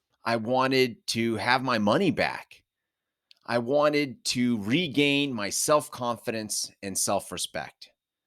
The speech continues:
So I decided, uh,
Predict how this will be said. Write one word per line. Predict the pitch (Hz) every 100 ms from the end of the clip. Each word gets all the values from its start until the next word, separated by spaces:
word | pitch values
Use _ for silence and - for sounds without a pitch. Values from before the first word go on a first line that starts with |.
| _ _ _ _ _ _ _ -
So | - 113 107
I | 113
decided, | 101 101 - 127 139 143 135 - - _ _ _ 98
uh, | 95 92 87 87 87